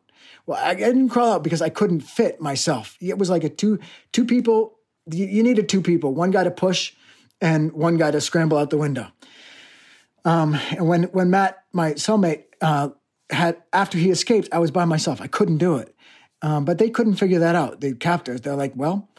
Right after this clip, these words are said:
um, you know, probably, uh, probably the other guy just ran away," and, you know, they, they had to make up their explanation as best they could, and they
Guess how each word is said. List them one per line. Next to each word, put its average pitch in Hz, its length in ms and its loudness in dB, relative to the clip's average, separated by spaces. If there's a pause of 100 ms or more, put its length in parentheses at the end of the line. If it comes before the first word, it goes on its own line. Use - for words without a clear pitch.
(440)
um, 156 420 0
you 214 100 0
know, 160 180 -2 (280)
probably, 170 580 2
uh, 170 220 0 (640)
probably 175 400 0
the 175 100 4
other 175 160 2
guy 175 180 2
just 170 220 -4
ran 170 160 2
away," 165 280 2
and, 170 220 -2 (800)
you 170 80 -6
know, 139 240 -4
they, 165 160 -2
they 170 160 -2
had 202 180 2
to 208 60 0
make 170 440 -2
up - 240 -6
their 143 280 -4
explanation 135 680 -6
as 131 120 -8
best 139 240 -6
they 139 80 -8
could, 190 220 -2
and 147 100 0
they 143 140 -2